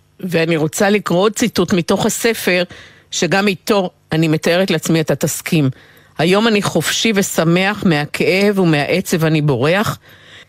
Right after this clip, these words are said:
כשלצידי חבר אני נזכר, תזרח השמש גם מחר." איזו עזרה קיבלת במהלך השנים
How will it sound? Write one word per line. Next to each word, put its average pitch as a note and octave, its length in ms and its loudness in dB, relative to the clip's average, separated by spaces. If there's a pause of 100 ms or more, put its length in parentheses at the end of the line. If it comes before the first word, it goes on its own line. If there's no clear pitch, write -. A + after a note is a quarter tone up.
(140)
כשלצידי E3 640 0
חבר F#3 580 2 (200)
אני D#3+ 180 2
נזכר, D3 640 0 (320)
תזרח D#3 540 0
השמש F3 640 0 (580)
גם E3 300 2
מחר." D3 460 -2 (520)
איזו A#3 240 2
עזרה E3+ 300 0
קיבלת D#3+ 380 0
במהלך D#3 520 0
השנים D3 500 2